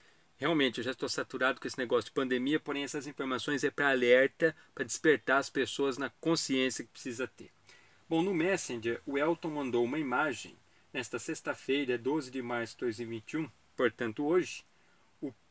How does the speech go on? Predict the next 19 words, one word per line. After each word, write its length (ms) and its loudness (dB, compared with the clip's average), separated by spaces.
povo 500 8
vai 360 0
se 220 -4
conscientizar 880 -4
do 100 -10
que 160 -10
precisa 580 -2
ser 240 0
feito. 220 -14
Na 120 -4
mensagem, 640 -2
na 80 -6
imagem, 400 -4
na 180 0
hora 240 2
certa 580 -4
tudo 260 -2
vai 200 0
acontecer. 760 -6